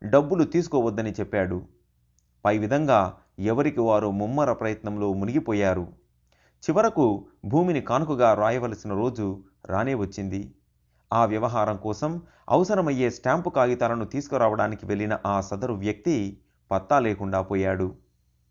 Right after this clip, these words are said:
భోజనశాలలోని బిల్లు శ్యామ కట్టవలసి వచ్చింది. ఆ వ్యక్తి భూమిని ఇచ్చే వ్యక్తి కాదని సర్వాంతర్యామి అయిన శ్రీ సాయికి ముందే తెలుసు. కనుకనే, "నీ పేరుతో వ్రాయించుకోమని"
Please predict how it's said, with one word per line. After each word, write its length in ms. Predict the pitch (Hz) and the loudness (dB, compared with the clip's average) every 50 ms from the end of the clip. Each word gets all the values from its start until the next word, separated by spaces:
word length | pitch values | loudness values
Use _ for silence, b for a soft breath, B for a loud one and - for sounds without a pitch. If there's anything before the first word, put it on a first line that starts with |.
| _ - | _ -8
భోజనశాలలోని 920 | 92 110 123 123 135 123 107 - - 101 104 113 107 104 104 104 101 95 | -2 0 0 0 0 -2 -4 -4 -2 -2 0 0 0 -2 -2 -2 -2 -4
బిల్లు 520 | 92 104 107 120 143 156 135 101 - - - _ _ _ _ _ _ | -2 -2 -4 0 0 0 0 0 -4 -8 -14 _ _ _ _ _ _
శ్యామ 360 | - - 110 101 117 147 151 | -10 -2 0 0 2 2 2
కట్టవలసి 500 | 131 - 110 87 - 95 98 95 92 - | 0 0 -2 -6 -4 -4 -4 -6 -6 -4
వచ్చింది. 580 | 95 92 92 - 98 95 98 104 98 - - _ _ _ _ _ _ _ _ _ _ _ _ - - | -4 -4 -4 -6 -8 -6 -4 -4 -6 -6 -10 _ _ _ _ _ _ _ _ _ _ _ _ -2 2
ఆ 120 | 139 151 | 4 4
వ్యక్తి 600 | 147 135 147 156 156 - 214 190 147 120 107 B B B B | 6 6 4 2 2 0 2 2 2 2 0 B B B B
భూమిని 380 | 110 104 131 170 196 208 220 190 | -6 2 2 4 4 4 2 2
ఇచ్చే 340 | 160 147 127 - - 131 117 | 0 0 0 0 2 2 4
వ్యక్తి 320 | 104 107 104 104 - 135 | 4 2 -2 0 -2 -4
కాదని 640 | - - 113 101 110 117 127 143 165 180 185 180 B B B B | -2 2 2 2 4 4 2 0 0 -2 -4 -6 B B B B
సర్వాంతర్యామి 880 | - 110 104 107 113 120 147 175 170 - 143 135 127 123 120 117 113 110 | 0 0 0 2 4 2 2 2 0 0 -2 0 2 2 2 2 0 0
అయిన 180 | 110 107 104 | -2 -2 -4
శ్రీ 280 | 95 101 - 101 98 98 | -6 -6 -4 -4 -4 -4
సాయికి 360 | 95 - 98 110 123 120 - | -4 -4 -4 -4 -4 -6 -6
ముందే 340 | 107 101 98 101 107 131 139 | -4 -4 -2 -2 0 0 -2
తెలుసు. 500 | 139 135 107 101 95 - 104 92 95 - _ _ _ _ _ _ _ _ _ _ _ _ - | 0 -2 -6 -6 -4 -6 -6 -6 -6 -10 _ _ _ _ _ _ _ _ _ _ _ _ -6
కనుకనే, 520 | 101 98 101 98 110 110 131 139 113 - - b b b b | -4 -4 -2 -2 -2 -2 -2 -2 -4 -6 -10 b b b b
"నీ 160 | 120 139 160 165 | 0 2 2 4
పేరుతో 440 | 165 165 180 196 208 - 185 156 | 4 4 4 4 4 2 2 2
వ్రాయించుకోమని" 1000 | 131 110 113 127 160 180 175 - 143 - 139 120 117 113 113 110 101 98 98 98 | 2 4 4 4 4 4 0 -2 -4 -4 -2 -2 0 0 0 0 -2 -4 -6 -8